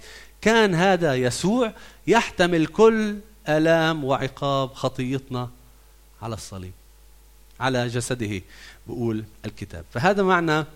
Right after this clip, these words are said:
كلمة الترك. إحنا بنقول: "انحجب وجهه"، مش بمعنى إنه، آه، دار وجهه وراح، لا، انحجب عنه، يعني ما عادش عنده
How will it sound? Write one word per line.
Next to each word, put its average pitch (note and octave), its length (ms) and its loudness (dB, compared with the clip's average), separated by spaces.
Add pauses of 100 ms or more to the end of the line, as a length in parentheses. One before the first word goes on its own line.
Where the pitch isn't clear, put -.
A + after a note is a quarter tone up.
(920)
كلمة C#3 360 2 (600)
الترك. A#2 580 -4
إحنا D3+ 260 -2
بنقول: D3+ 280 0
"انحجب C#3 460 -2
وجهه"، D#3 520 -2 (320)
مش F3 160 0
بمعنى C#3 480 -2
إنه، A#2 380 -6
آه، A2+ 180 -6
دار B2+ 260 0
وجهه B2+ 280 -2
وراح، A#2+ 480 -6
لا، C#3+ 220 -8
انحجب D3+ 360 -6
عنه، D#3 320 -4 (320)
يعني A#2+ 220 -4
ما B2 120 -2
عادش D#3 380 -6
عنده D3 500 -6